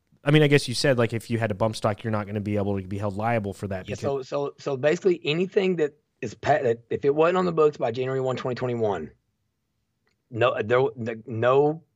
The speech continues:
Speaker 2: state law enforcement officer can assist federal, a federal agency or enforce that law that was passed
Speaker 1: Okay.
Speaker 2: after that date.
Speaker 1: That's huge, man. That's huge.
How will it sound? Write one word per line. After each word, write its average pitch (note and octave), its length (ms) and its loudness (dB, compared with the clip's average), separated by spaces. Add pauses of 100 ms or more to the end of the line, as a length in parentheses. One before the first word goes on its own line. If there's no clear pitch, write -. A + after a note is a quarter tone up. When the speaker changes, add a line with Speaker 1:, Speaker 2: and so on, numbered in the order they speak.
Speaker 2:
state C3+ 520 -2
law B2 200 4
enforcement A#2+ 400 -2
officer G2+ 480 0 (240)
can G#2+ 140 -6
assist C#3 560 0 (640)
federal, C3+ 320 -4
a A2+ 40 -2
federal C3 280 0
agency C3 520 -2 (560)
or D3 340 6
enforce C#3 840 -2 (1200)
that B2 240 0
law B2 320 4
that A2 180 -6
was G#2 160 -10
passed A#2+ 400 0
Speaker 1:
Okay. B2+ 180 2
Speaker 2:
after C3+ 200 0
that G#2 160 -2
date. F#2 340 -4
Speaker 1:
That's A2 160 -2
huge, A#2+ 320 2
man. E2 240 -8
That's G#2+ 220 -4
huge. F2+ 380 -2